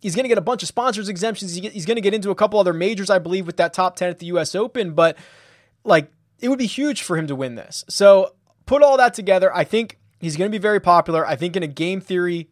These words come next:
situation, you probably have to avoid him. I'll know more in, later in the week, um, when the projected ownership comes out, so you'll wanna tune into the live chat on Wednesday. After that,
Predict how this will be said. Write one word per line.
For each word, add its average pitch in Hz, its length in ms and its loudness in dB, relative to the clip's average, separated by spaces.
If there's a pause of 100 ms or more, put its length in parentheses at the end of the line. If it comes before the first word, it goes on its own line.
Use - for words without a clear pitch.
situation, 156 600 -6
you 147 120 -12
probably 151 340 0
have 147 160 2
to 135 120 -8
avoid 170 340 0
him. 202 200 -4 (220)
I'll 165 160 2
know 196 160 0
more 180 240 -2
in, 180 180 -10
later 170 220 0
in 170 60 -2
the 160 80 -6
week, 156 260 -4 (320)
um, 131 600 0 (280)
when 156 160 -2
the 143 60 -6
projected 156 440 -2
ownership 151 460 -6
comes 135 200 -4
out, 139 160 2
so 139 120 -10
you'll 135 100 -4
wanna 143 180 -6
tune 143 220 -10
into 131 220 -12
the 127 40 -12
live 123 240 -4
chat 120 420 -6
on 117 340 -6
Wednesday. 113 480 -12 (360)
After 262 440 2
that, 143 320 -2